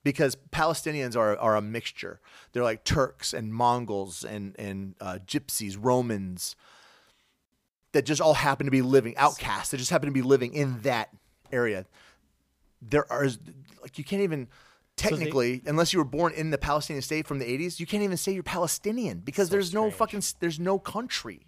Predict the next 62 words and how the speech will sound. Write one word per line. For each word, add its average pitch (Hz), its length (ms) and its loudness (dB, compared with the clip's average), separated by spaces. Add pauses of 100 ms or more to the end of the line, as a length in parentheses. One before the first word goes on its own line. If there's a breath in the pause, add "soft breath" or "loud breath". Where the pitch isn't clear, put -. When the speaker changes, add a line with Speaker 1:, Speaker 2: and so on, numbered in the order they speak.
(180)
Speaker 2:
<clears throat> - 220 -12
I 208 80 2
just 262 180 -2
think 233 200 -6
that - 160 -6
that 156 240 0 (160)
part 156 240 -2
of 131 80 -8
the 135 80 -2
world 120 320 -2
is 113 100 -8
gonna 117 220 -10
be 117 120 -6
at 135 120 -8
war 113 560 -4 (840)
forever. 107 360 -8
Speaker 1:
This - 160 6
is, 220 80 -4
this 208 200 2
is 220 80 -4
my 165 120 4
problem. 123 380 0
Speaker 2:
Forever. 123 400 -6 (120)
Speaker 1:
The, 151 220 -4
and 165 100 2
this 175 160 2
is 180 60 -2
the 170 60 2
problem 147 220 6
that 131 80 6
I've, 127 140 4
I've 135 300 2
always 135 200 4
had 120 200 0
with 113 160 -4
everybody 123 240 0
saying, 110 220 -6
"Well, 113 180 -4 (140 loud breath)
well, 160 120 4
Israel 156 280 4
would 127 100 0
do 131 80 -2
the 110 80 -4
same." 101 360 -4
No, 175 280 6
and 139 100 -4
you 160 60 0
know 160 100 4
how? 165 200 6
Because 165 260 0
Israel 151 200 0
hasn't. 120 460 -2 (460 loud breath)
Every 190 220 4
time 247 180 4
that 180 140 4
one, 170 200 0
every 175 160 2
time 240 140 0
that 160 80 0
Palestine 165 640 -2 (300 loud breath)
or 120 140 0
Syria 160 640 -2